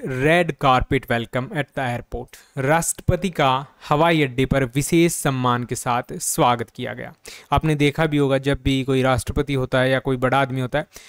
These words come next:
तो उसके लिए कारपेट बिछाया जाता है जिसका ल-, रंग जो है लाल होता है और ये माना जाता है कि जो लाल रंग का कारपेट होता है वो एक, ए, मतलब किसी को अगर सम्मान देना है, किसी का अच्छे से सत्कार करना है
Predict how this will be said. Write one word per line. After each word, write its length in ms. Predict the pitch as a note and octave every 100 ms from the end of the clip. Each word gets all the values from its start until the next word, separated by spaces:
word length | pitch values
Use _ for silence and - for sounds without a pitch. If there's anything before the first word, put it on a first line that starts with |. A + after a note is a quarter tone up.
| - -
तो 80 |
उसके 240 | F3 - F#3+
लिए 140 | E3+
कारपेट 440 | - C#3 C3 E3 D3+
बिछाया 300 | C#3 C#3+ C3+
जाता 260 | C3 C3
है 100 | D3+
जिसका 320 | D3+ - D#3
ल-, 100 | C#3+
रंग 400 | C#3 C#3 C3+ D3
जो 120 | C3 B2+
है 100 | C#3+
लाल 320 | C3+ C3 A#2+
होता 220 | A2+ A2+
है 180 | A2+ C3 - G#2 -
और 160 | D#3
ये 240 | C#3 D3+ D#3+
माना 280 | D3 C#3 C#3
जाता 240 | C#3 D3
है 80 | D3
कि 140 | D#3
जो 400 | C#3+ D3+ D3 C3 - _ _
लाल 260 | B2+ C3+ D#3
रंग 220 | D3+ C#3
का 100 | C3
कारपेट 460 | A#2+ A#2+ A#2 D3 C#3
होता 240 | B2+ C#3+
है 80 | C#3+
वो 200 | C#3 D3+
एक, 200 | D3+ D3 C#3+ - - - _ _
ए, 100 | C#3
मतलब 400 | C#3+ D3 D3+ C#3
किसी 260 | C3 - E3
को 420 | D#3+ D3+ D3+ - _
अगर 220 | C#3+ C#3+ C#3+
सम्मान 540 | - C#3+ D3 D#3 D#3
देना 280 | C#3 C3 B2
है, 160 | B2+
किसी 280 | B2+ D3 D#3
का 80 | C#3
अच्छे 240 | C3+ D3+
से 200 | C3+ C#3
सत्कार 500 | C#3+ D3 C#3 - C#3+
करना 280 | C#3 B2 B2
है 160 | B2